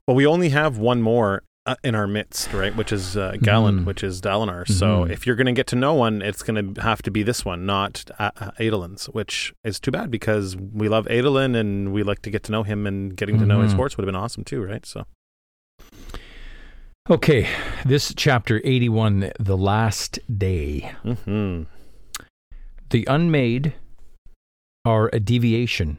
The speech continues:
Speaker 2: a flare, a conundrum that may not be worth your time. You cannot help but think of them. They are fascinating. Many are mindless, like the spren of human emotions,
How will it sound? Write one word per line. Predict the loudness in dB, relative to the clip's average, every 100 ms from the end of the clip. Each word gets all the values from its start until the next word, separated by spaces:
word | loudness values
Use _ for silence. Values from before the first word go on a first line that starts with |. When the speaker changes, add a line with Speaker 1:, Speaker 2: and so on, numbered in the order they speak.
| _ -6
Speaker 2:
a |
flare, | -6 -2 0 2 0 -6 _ _ -8
a | -6
conundrum | 0 2 4 4 4 4 4
that | 2
may | 2 2
not | 2 0 0
be | 0
worth | 2 2 2 2
your | 0
time. | 0 2 4 2 -2 -14 -20 -20 _ _ _ -2
You | 0
cannot | 2 0 0 -2
help | 0 0 2
but | -2 -2
think | 0 2 2 0
of | -2
them. | -4 -6 -10 _ _ _ _ _ _ 0
They | 2
are | 4 2
fascinating. | 2 0 2 2 2 0 -6 -8 _ _ _ _ _ _ _ -20 -20 -20 _
Many | 2 4 4 4
are | 4
mindless, | 6 6 6 4 4 2 -2 -2
like | 0 0 2
the | 0
spren | 0 2 2 4
of | 0
human | 2 4 6
emotions, | 4 4 2 2 2